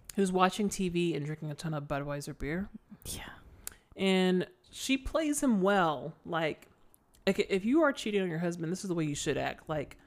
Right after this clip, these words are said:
Speaker 2: Like, nothing's wrong.
Speaker 1: Nothing wrong, and, like, you're,
Speaker 2: <laughs>
Speaker 1: like, you're gonna jump on his stick later. Like, you gotta keep up.
Speaker 2: Right,
Speaker 1: You
Speaker 2: she
Speaker 1: know,
Speaker 2: was
Speaker 1: she's like,
Speaker 2: <laughs> I can't
Speaker 1: she's
Speaker 2: believe
Speaker 1: like
Speaker 2: she said what she said, too, 'cause he's clearly,
Speaker 1: she's
Speaker 2: like,
Speaker 1: like, "Don't,
Speaker 2: drunk.
Speaker 1: don't drink too much tonight. I wanna have some fun in tonight."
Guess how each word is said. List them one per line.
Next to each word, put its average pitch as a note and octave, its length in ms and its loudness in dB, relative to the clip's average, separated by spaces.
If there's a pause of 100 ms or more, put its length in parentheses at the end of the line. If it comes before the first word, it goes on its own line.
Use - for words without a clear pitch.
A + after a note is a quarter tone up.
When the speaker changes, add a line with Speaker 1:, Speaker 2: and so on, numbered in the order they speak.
(200)
Speaker 2:
Like, D#3+ 180 4
nothing's C#3+ 320 6
wrong. C3+ 280 8
Speaker 1:
Nothing C#4+ 300 8
wrong, G#3 300 12
and, A3+ 180 12
like, D#4 240 12
you're, G#4 200 12
Speaker 2:
<laughs> - 80 6
Speaker 1:
like, G3+ 200 10
you're G3+ 80 6
gonna G#3 200 6
jump F#3+ 280 0
on F3+ 120 2
his E3 260 -2
stick - 340 -4
later. C#3+ 260 -2
Like, C#3+ 240 -2
you G3 100 2
gotta G3 220 4
keep - 300 2
up. D3+ 220 2
Speaker 2:
Right, G#3+ 340 12
Speaker 1:
You G3+ 40 2
Speaker 2:
she A3+ 140 12
Speaker 1:
know, A#3 140 12
Speaker 2:
was A3 120 12
Speaker 1:
she's - 140 10
like, A3 200 12
Speaker 2:
<laughs> - 140 -12
I G#4 100 0
can't - 80 -4
Speaker 1:
she's A#4+ 140 12
Speaker 2:
believe A4 140 12
Speaker 1:
like - 60 12
Speaker 2:
she E4 120 12
said A#3+ 300 12
what C#4 160 12
she A#3+ 220 10
said, - 480 4
too, A#3 360 6 (200)
'cause G#3+ 140 10
he's A3 180 6
clearly, A#3 480 8
Speaker 1:
she's F#3 80 10
Speaker 2:
like, F3 140 12
Speaker 1:
like, D#3+ 40 4
"Don't, E4+ 140 12
Speaker 2:
drunk. D3+ 340 12 (140)
Speaker 1:
don't D#4+ 220 12
drink G4 180 8
too E4+ 140 4
much A#3+ 220 6
tonight. G#3 180 4
I G#3 40 6
wanna A#3+ 180 4
have A#3+ 140 4
some G#3 220 2
fun D4 260 2
in G#3 120 2
tonight." E3 480 0